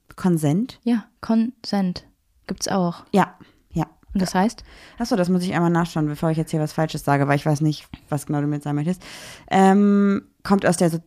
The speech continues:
Speaker 1: äh, Soziokratie und ist, dass eine Entscheidung gilt, solange kein anderer schwerwiegenden Einspruch hat. Also in kurz, Konsens ist, wenn alle dafür sind, Konsent, wenn keiner dagegen ist.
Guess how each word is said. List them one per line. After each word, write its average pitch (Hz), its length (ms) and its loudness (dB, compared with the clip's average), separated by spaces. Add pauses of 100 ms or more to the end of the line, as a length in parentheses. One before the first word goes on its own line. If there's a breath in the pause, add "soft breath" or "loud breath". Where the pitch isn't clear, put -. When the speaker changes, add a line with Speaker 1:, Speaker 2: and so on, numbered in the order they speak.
(120)
Speaker 1:
äh, 160 120 4
Soziokratie 226 920 4
und 190 280 2
ist, - 340 0
dass 170 160 0
eine 165 200 4
Entscheidung 190 380 2
gilt, 175 200 2
solange 175 360 2
kein 180 200 0
anderer 165 380 2
schwerwiegenden 165 500 2
Einspruch 151 380 -4
hat. 151 140 -2
Also 147 180 0
in 143 140 -2
kurz, 208 320 -2
Konsens 170 480 2
ist, 190 160 -4
wenn 160 80 -2
alle 156 120 0
dafür 190 380 0
sind, 190 300 -2
Konsent, 175 520 2
wenn 156 160 0
keiner 156 280 2
dagegen 143 400 2
ist. - 260 -6